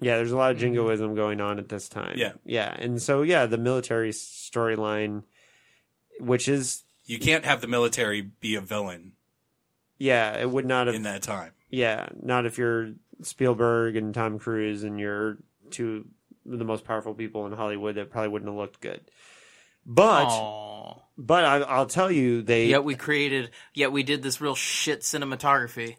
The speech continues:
Speaker 1: <laughs>
Speaker 2: But we don't wanna offend the military. Okay.
Speaker 1: But
Speaker 2: How dumb.
Speaker 3: How do you really feel, Anthony?
Speaker 1: But the
Speaker 2: <laughs>
Speaker 1: point,
Speaker 2: Yeah.
Speaker 1: but my point is, is it's really interesting that this movie really kind of addresses some of these civil liberty issues.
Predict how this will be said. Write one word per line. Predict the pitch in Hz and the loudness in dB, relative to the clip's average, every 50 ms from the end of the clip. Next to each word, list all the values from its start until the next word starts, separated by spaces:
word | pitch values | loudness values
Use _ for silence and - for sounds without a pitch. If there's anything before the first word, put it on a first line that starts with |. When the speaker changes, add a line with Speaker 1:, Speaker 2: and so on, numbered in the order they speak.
| _ _ _ | _ _ _
Speaker 1:
<laughs> | - - - 151 - 143 139 151 - - - - - 170 151 - - 127 - 156 131 - - - - - _ - - _ _ - | -10 -8 -8 -4 -2 0 0 0 0 -2 -10 -2 2 2 4 4 2 -2 -2 -2 -2 -2 -4 -6 -6 -6 _ -12 -12 _ _ -4
Speaker 2:
But | 147 139 135 135 | -2 0 2 2
we | 143 | 8
don't | 147 156 160 165 | 8 10 10 10
wanna | 165 160 156 | 8 8 6
offend | 151 151 - 180 170 170 165 165 | 4 4 2 2 4 4 2 0
the | 170 | 0
military. | 165 165 160 143 135 127 120 135 127 120 113 113 113 113 | 0 0 2 2 0 -2 -2 -2 0 0 0 0 0 0
Okay. | 120 120 117 - 113 107 107 - - _ _ _ | -2 -2 -4 -6 -8 -10 -10 -12 -16 _ _ _
Speaker 1:
But | 156 131 - - - - - 143 - 127 156 160 151 143 - - _ - _ _ _ _ _ _ | 2 2 2 0 -6 -10 -8 -8 -4 2 4 4 4 4 0 -2 _ -20 _ _ _ _ _ _
Speaker 2:
How | _ 127 123 | _ -14 -14
dumb. | - - - - - - - | -14 -16 -20 -20 -20 0 2
Speaker 3:
How | 165 | 2
do | 175 175 | 4 4
you | 160 | 2
really | 139 139 160 185 185 - | 4 4 4 4 2 -2
feel, | - 101 - - | -4 -10 -14 -14
Anthony? | - 92 - - 117 123 139 - - | -14 -14 -14 -12 -12 -12 -12 -12 -6
Speaker 1:
But | 151 127 160 160 | 0 2 2 4
the | 170 - | 2 4
Speaker 2:
<laughs> | |
Speaker 1:
point, | - 175 202 254 254 240 196 - - - - | 4 6 6 6 4 4 0 -4 -8 -12 -6
Speaker 2:
Yeah. | 156 - 160 160 - | -2 -2 -2 -2 0
Speaker 1:
but | - 160 175 180 | 4 4 4 6
my | 185 185 185 | 6 2 2
point | - - - 226 254 349 370 | 2 0 2 2 4 4 4
is, | - 170 143 123 131 | 4 4 4 2 0
is | 123 120 123 | -2 -2 -4
it's | 117 - - | -4 -2 0
really | 165 190 208 214 190 160 | 2 2 2 2 2 2
interesting | 156 160 - 170 151 - - - 131 123 120 117 | 0 2 0 0 0 0 0 0 0 2 2 2
that | 117 113 - | 0 0 0
this | 127 131 127 - 135 | -2 -2 -2 -2 -2
movie | 127 135 147 143 123 127 120 117 117 110 | 0 0 0 2 2 2 2 2 2 0
really | 110 117 120 127 131 131 127 123 120 117 117 | 0 2 2 2 2 0 0 2 2 0 -2
kind | 113 117 120 123 123 | -2 -4 -4 -2 -2
of | 120 110 | 0 -2
addresses | 117 107 - 107 113 123 147 156 - 143 120 107 - | -2 -2 -2 0 0 0 0 -2 -2 -4 -4 -4 -4
some | - 117 113 | -4 -4 -2
of | 113 110 | -2 -2
these | 104 107 107 101 - | -2 -2 -4 -6 -4
civil | - 135 123 117 117 117 | -6 -4 -4 -4 -2 -2
liberty | 117 117 113 117 113 110 113 113 104 - | -2 -2 -2 -2 -4 -4 -6 -6 -4 -4
issues. | 135 151 - - - - - - - | -6 -6 -6 -6 -6 -8 -8 -10 -14